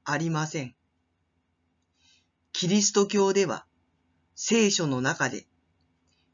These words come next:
誕生日を祝う人は異教徒、邪教徒だと書かれています。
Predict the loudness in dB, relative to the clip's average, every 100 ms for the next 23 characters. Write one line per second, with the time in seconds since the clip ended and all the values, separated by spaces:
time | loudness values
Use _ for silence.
0 | _ 0 4 4 4 2 2 2 0 -2
1 | -8 _ -2 2 4 2 -2 -8 -6 -6
2 | -8 _ _ _ _ _ _ _ _ -10
3 | -8 0 2 2 -2 -10 -12 _ _ _
4 | _ _ _ -2 0 0 0 -2 -2 -4
5 | -2 -2 -4 -12 _ _ -12 -10 -4 -4
6 | -4 -4 -4 -4 -6 -12 -20